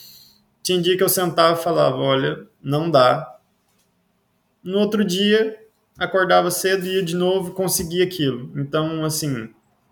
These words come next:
é ter paciência e saber que quando você migrou ou, é, vê-,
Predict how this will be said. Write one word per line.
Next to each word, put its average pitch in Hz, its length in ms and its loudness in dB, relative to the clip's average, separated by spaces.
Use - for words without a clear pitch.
é 185 80 0
ter 202 200 6
paciência 214 600 4
e 202 40 -2
saber 143 420 4
que 127 280 -10
quando 123 200 -8
você 127 300 -2
migrou 135 840 6
ou, 120 540 2
é, 117 560 2
vê-, 127 460 -2